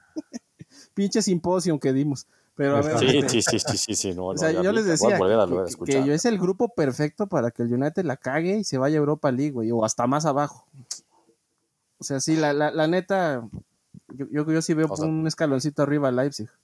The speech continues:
Speaker 2: Es que yo creo que el P S G sin duda pasa y el segundo
Speaker 3: No,
Speaker 2: boleto
Speaker 3: exacto,
Speaker 2: es el
Speaker 3: sin
Speaker 2: que,
Speaker 3: duda.
Speaker 2: eh, es el que,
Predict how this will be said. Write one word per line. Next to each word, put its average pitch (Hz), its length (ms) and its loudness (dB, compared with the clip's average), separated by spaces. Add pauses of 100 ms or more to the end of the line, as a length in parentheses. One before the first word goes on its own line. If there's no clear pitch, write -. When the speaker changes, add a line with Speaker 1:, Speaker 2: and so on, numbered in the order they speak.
(280)
Speaker 2:
Es 127 180 2
que 139 140 -2
yo 143 100 -2
creo 160 160 -2
que 139 80 -2
el 113 140 0
P 123 80 0
S 120 200 -2
G 120 120 0
sin 95 200 -4
duda 110 280 0
pasa 120 420 0
y 92 120 -2
el 87 160 -4
segundo 104 260 2
Speaker 3:
No, 101 60 6
Speaker 2:
boleto 98 140 2
Speaker 3:
exacto, 82 200 2
Speaker 2:
es 98 60 2
el 85 60 -6
Speaker 3:
sin - 60 -14
Speaker 2:
que, 92 320 0
Speaker 3:
duda. 76 120 -6 (480)
Speaker 2:
eh, 113 340 0
es 117 180 0
el 117 160 -2
que, 101 480 -2